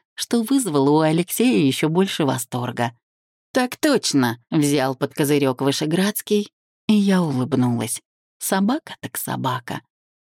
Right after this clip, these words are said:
Немногим позже, когда сын был уложен, мы немного отпраздновали втроем, и мама отправилась отдыхать в свою комнату, в нашей спальне с Дэмом происходил настоящий кавардак.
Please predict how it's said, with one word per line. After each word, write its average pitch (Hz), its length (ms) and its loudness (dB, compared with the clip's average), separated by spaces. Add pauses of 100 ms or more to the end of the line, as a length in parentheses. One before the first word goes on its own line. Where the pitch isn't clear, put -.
(140)
Немногим 151 680 4
позже, 180 580 -2
когда 143 280 0
сын 143 300 4
был 131 140 2
уложен, 196 580 0 (380)
мы 233 140 6
немного 131 480 2
отпраздновали 127 680 0
втроем, 147 680 0
и 180 60 -2
мама 123 360 0
отправилась 135 600 -4
отдыхать 135 420 -6
в - 60 -12
свою 139 300 -2
комнату, 214 600 0 (540)
в 175 140 -2
нашей 214 320 0
спальне 160 600 0
с 139 60 -6
Дэмом 202 440 0 (320)
происходил 147 680 0
настоящий 143 840 -2
кавардак. 110 840 -8